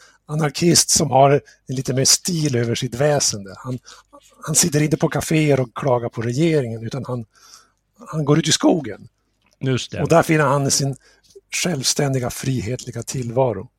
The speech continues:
Speaker 2: Mm.
Speaker 1: Och det är väldigt sympatiskt. Det är väldigt så här tradd anar-,
Speaker 2: Ja.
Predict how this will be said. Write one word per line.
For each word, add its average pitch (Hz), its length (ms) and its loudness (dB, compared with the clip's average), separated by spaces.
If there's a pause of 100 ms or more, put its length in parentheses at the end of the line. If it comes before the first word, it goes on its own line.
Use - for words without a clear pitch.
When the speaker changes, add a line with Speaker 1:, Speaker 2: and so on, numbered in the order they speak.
(300)
Speaker 2:
Mm. 113 320 -8 (360)
Speaker 1:
Och 131 120 -8
det 135 120 0
är 147 60 2
väldigt 107 280 -6
sympatiskt. - 560 -10
Det 139 60 -8
är 123 40 -10
väldigt 113 180 -6
så - 120 -4
här 101 40 -14 (200)
tradd 117 460 -6 (800)
anar-, 110 140 -10
Speaker 2:
Ja. 160 320 -2